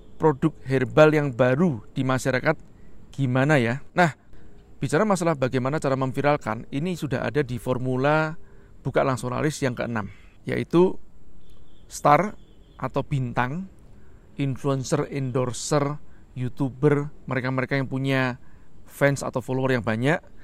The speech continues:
Yang kedua adalah komunitas, artinya kumpulan orang-orang yang punya follower yang lumayan.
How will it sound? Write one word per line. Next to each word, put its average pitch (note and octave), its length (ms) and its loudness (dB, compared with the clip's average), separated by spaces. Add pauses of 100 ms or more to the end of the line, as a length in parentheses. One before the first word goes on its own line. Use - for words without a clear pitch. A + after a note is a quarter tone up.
(420)
Yang A2+ 160 -4
kedua C#3 300 4
adalah C3+ 340 2 (640)
komunitas, C3+ 720 0 (800)
artinya C3+ 580 0 (480)
kumpulan C3+ 560 2
orang-orang C3+ 560 4
yang B2+ 160 0
punya C#3 320 -4
follower C3+ 240 4
yang B2+ 240 0
lumayan. B2+ 560 0